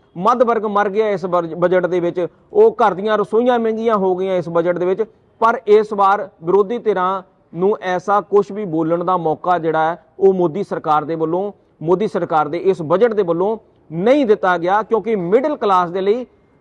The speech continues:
ਕਹਿੰਦੇ ਕਿ ਮਾਂ ਲਕਸ਼ਮੀ ਦੇ ਜਿਹੜੇ ਖਜ਼ਾਨਿਆਂ ਦਾ ਮੂੰਹ ਸੀ ਉਹ ਮੋਦੀ ਸਰਕਾਰ ਨੇ ਖੋਲ ਦਿੱਤਾ ਹੈ ਔਰ ਮੱਧ ਵਰਗ ਜਿਹੜਾ ਹੈ, ਮਿਡਲ ਕਲਾਸ ਵਰਗ ਜਿਹੜਾ ਹੈ, ਉਸ ਨੂੰ ਖੁਸ਼ ਕਰ ਦਿੱਤਾ ਹੈ ਮੋਦੀ ਸਰਕਾਰ ਦੇ ਵੱਲੋਂ, ਕਿਉਂਕਿ ਮਿਡਲ ਕਲਾਸ ਵਰਗ ਜਿਹੜਾ ਹੈ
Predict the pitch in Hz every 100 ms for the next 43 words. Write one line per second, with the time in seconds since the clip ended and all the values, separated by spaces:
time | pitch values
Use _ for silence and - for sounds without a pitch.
0 | _ 202 233 240 202 185 208 196 208 226
1 | 233 226 220 226 - - _ 202 196 190
2 | 196 220 226 202 208 262 214 196 - _
3 | 262 262 233 247 214 196 185 180 170 180
4 | 208 214 214 233 - 233 247 - _ _
5 | 156 190 269 277 240 208 196 190 190 170
6 | 233 311 262 233 208 190 185 175 180 190
7 | 202 _ _ 202 233 233 247 254 - 269
8 | - 233 196 202 208 214 226 _ - 208
9 | 247 240 226 196 185 170 170 180 220 226
10 | 226 233 220 262 269 - _ _ - 202
11 | 208 214 202 214 208 202 180